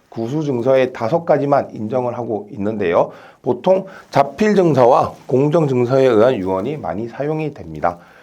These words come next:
공정증서에 의한 유언의 경우 공증인 앞에서 유언자가 본인의 진정한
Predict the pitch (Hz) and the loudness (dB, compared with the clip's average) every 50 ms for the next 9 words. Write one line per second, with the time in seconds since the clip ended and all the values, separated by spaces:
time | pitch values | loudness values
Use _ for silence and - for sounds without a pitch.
0 | - - - - - - _ - - 165 185 196 190 214 214 208 175 180 175 170 | -20 -20 -20 -20 -20 -20 _ -4 0 0 2 2 2 2 2 2 2 2 2 2
1 | 165 185 180 180 165 135 143 143 139 113 104 113 123 127 131 127 127 - 104 98 | 2 2 2 4 4 4 2 2 2 0 0 0 2 2 2 0 -2 -4 -6 -4
2 | 101 139 151 127 104 107 - - - 127 139 147 147 160 151 143 123 123 123 - | 0 0 0 0 0 -4 -10 -8 -4 -2 -2 0 0 0 0 2 2 2 0 2
3 | 151 139 120 131 127 156 170 - - - - 101 101 107 113 117 123 123 117 120 | -2 -2 2 2 2 2 2 -2 -10 -14 -4 0 0 0 2 2 2 2 4 2
4 | 117 120 117 110 117 123 120 117 104 107 - 117 104 104 110 127 135 139 131 127 | 0 0 -2 -4 -4 -2 -2 -2 -2 -4 -4 -6 -4 0 2 2 2 2 2 0